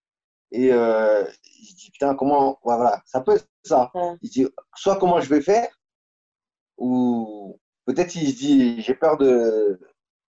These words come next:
Speaker 1: de la réaction, je sais
Speaker 2: Ouais.
Speaker 1: pas ce qui va se passer. » Euh, si ça se passe mal, qu'est-ce, qu'est-ce qui va se passer en fait derrière ?
Speaker 2: Ouais.
Speaker 1: Tu vois ? Ça peut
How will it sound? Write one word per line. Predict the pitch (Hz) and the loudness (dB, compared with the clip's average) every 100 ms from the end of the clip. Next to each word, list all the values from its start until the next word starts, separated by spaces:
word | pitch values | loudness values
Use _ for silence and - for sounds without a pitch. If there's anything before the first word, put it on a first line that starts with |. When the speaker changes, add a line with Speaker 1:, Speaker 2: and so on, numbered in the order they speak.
| _ _ _ | _ _ _
Speaker 1:
de | - | -2
la | - 107 | 0 0
réaction, | - 101 - 254 285 - | 0 -2 -2 -2 -2 -8
je | - | -8
sais | 170 | -2
Speaker 2:
Ouais. | |
Speaker 1:
pas | 165 - | 0 0
ce | |
qui | 143 | 0
va | 139 | 0
se | - | 0
passer. » | 117 - 214 254 277 _ _ _ _ _ _ - | -2 2 2 0 -4 _ _ _ _ _ _ 0
Euh, | 120 117 113 110 107 107 107 104 104 101 101 101 98 | 2 4 4 2 2 2 2 0 0 0 2 2 0
si | 98 - - - | -2 -8 -10 -6
ça | 139 | -6
se | - | -2
passe | 131 - | -4 0
mal, | 185 185 135 | 0 0 -2
qu'est-ce, | 151 147 - | -4 -4 -6
qu'est-ce | 165 | -8
qui | - | -2
va | 156 | -2
se | - | -2
passer | 147 165 | -2 0
en | 135 | 0
fait | 135 | 0
derrière ? | 120 110 123 120 - | 2 2 2 0 -2
Speaker 2:
Ouais. | 170 160 156 _ | 0 0 -2 _
Speaker 1:
Tu | 233 | 0
vois ? | 254 208 - - _ _ _ _ _ _ _ | 0 0 -4 -20 _ _ _ _ _ _ _
Ça | - 117 | -6 -6
peut | - | 0